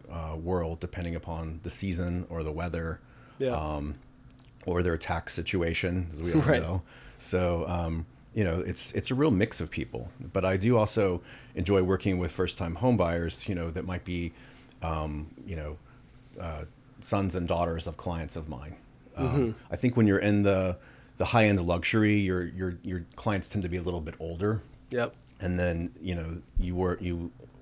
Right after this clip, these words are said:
Speaker 1: network with them and you work with them in a good relationship. They want their kids to work with you as well.
Speaker 2: That's cool.
Speaker 1: So it's, it's passed down. So
Speaker 2: Yeah, absolutely. Like,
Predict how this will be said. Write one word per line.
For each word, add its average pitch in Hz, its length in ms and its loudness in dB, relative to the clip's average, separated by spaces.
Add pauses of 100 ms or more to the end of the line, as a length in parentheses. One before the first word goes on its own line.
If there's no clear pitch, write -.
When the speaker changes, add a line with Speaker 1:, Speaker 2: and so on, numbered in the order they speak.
(260)
Speaker 1:
network 92 400 0
with 98 140 -2
them 90 240 0
and 85 100 -4
you 85 140 -4
work 85 220 -4
with 87 120 -6
them 82 180 -4
in 82 100 -6
a 82 80 -6
good 87 200 -4
relationship. 85 680 -6
They 87 120 -2
want 82 280 -6 (540)
their 90 100 2
kids - 380 -2
to 90 100 -4
work 80 160 -4
with 82 140 -6
you 78 160 -4
as 73 100 -10
well. 67 240 -12 (240)
Speaker 2:
That's 127 160 -6
cool. 120 260 -2
Speaker 1:
So 76 360 -6
it's, - 240 -14 (300)
it's - 80 -20
passed - 280 -6
down. - 300 -10
So - 180 -8
Speaker 2:
Yeah, 190 160 2
absolutely. 135 360 0 (100)
Like, 120 80 -8